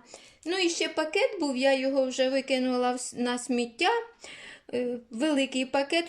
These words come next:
п'ять гривень коштував. І оці закупки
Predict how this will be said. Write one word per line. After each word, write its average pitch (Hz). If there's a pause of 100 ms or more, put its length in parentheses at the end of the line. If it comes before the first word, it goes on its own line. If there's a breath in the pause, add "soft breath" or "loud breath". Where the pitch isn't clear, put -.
п'ять 277
гривень 240
коштував. 214 (400 loud breath)
І 330
оці 311
закупки 302